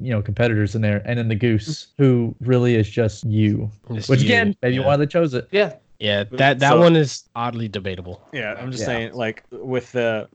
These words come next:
Speaker 4: with what Jake said, like, you're the one that's giving the identity to the goose. Do you think they just chose it because now they're saying, like, you, you, the player, you, the consumer, you gave this identity to him, therefore you are the character of the year?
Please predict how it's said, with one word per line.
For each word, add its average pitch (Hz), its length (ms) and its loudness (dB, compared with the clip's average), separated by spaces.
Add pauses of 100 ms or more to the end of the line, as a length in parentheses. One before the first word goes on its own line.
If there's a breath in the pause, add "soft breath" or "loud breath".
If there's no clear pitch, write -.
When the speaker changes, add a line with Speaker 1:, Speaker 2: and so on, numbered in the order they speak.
(120)
Speaker 4:
with 127 160 -8
what 147 140 -2
Jake 110 260 -6
said, 104 380 -6
like, 101 240 -8
you're 113 240 -2
the 117 80 -2
one 110 240 -4
that's 101 160 -8
giving 104 220 -6
the 101 80 -2
identity 101 400 -6
to 107 100 -6
the 104 80 -6
goose. 101 260 -6
Do 110 120 -10
you 101 60 -6
think 107 200 -6
they 107 80 -6
just 98 180 -10
chose 98 280 -4
it 107 120 -8
because 101 360 -6
now 101 180 -2
they're 101 120 -4
saying, 98 340 -4
like, 95 260 -4
you, 117 320 2 (120)
you, 120 340 2
the 107 100 2
player, 104 460 2
you, 110 200 -2
the 117 120 -4
consumer, 107 680 -6
you 117 240 -2
gave 120 280 2
this 110 180 -4
identity 110 440 -2
to 113 180 -8
him, 113 120 -6
therefore 101 420 -2
you 98 340 -6
are 101 260 0
the 90 80 -10
character 90 460 -8
of 87 80 -10
the 87 80 -10
year? 82 260 -12